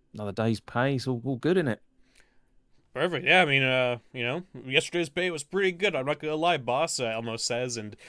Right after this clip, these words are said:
Speaker 2: you see the others kind of shoot him a look, seeing their pay versus his. Uh, they don't know exactly how much he got, but they know they, they know he got a lot more than, than they did.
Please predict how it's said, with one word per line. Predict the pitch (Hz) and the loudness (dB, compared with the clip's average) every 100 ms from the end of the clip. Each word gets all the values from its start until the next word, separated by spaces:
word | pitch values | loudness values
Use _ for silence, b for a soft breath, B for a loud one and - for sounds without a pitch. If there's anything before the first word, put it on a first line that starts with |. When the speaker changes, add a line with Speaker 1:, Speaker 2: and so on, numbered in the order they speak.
| B | B
Speaker 2:
you | 170 | 0
see | 180 | 4
the | 170 | 6
others | 165 | 6
kind | - 139 | 6 4
of | 135 | 4
shoot | - 147 | 0 -2
him | 131 | -2
a | 120 | -2
look, | 110 120 - - - b b b | -2 -2 -4 -20 -20 b b b
seeing | - 123 117 117 | 0 2 4 6
their | 120 123 | 6 6
pay | 151 143 139 | 0 0 2
versus | 123 - 117 - | -2 -2 -4 -2
his. | 123 127 123 120 | -2 -2 -4 -4
Uh, | 104 101 101 B | -4 -4 -8 B
they | 165 | 6
don't | 165 | 8
know | 165 | 8
exactly | 151 156 | 6 6
how | 147 147 | 6 4
much | 135 | 2
he | 156 | 2
got, | 147 147 | 4 4
but | 131 | 4
they | 123 | 2
know | 117 123 | 2 2
they, | 120 117 117 | 4 4 2
they | 127 127 | 0 4
know | 127 120 | 4 4
he | 120 120 | 2 2
got | 117 117 | 2 2
a | 117 | -2
lot | 117 117 | -2 -2
more | 117 113 | -2 -2
than, | 107 110 113 | -6 -10 -10
than | 110 | -6
they | 107 | -6
did. | 107 107 117 | -4 -6 -10